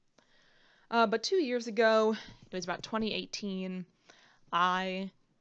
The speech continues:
left my apartment. I totally left. Um, I was wearing my pajamas, and I walked out of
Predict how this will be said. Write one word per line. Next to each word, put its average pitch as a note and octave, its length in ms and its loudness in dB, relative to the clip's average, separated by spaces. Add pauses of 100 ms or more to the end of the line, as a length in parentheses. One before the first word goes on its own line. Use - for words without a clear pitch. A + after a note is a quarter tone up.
left - 560 -4
my F#3 260 -2
apartment. - 600 -8 (300)
I F3 440 -4
totally A3+ 280 -6
left. A#3 480 -6 (500)
Um, F3 500 -4 (140)
I F3+ 60 -4
was F3+ 140 -6
wearing F#3+ 520 -2 (500)
my F3+ 420 -2 (260)
pajamas, B3 760 -2 (500)
and F3 500 -6
I E3+ 400 -8 (280)
walked F#3+ 400 2
out F#3+ 260 -2
of E3+ 120 -8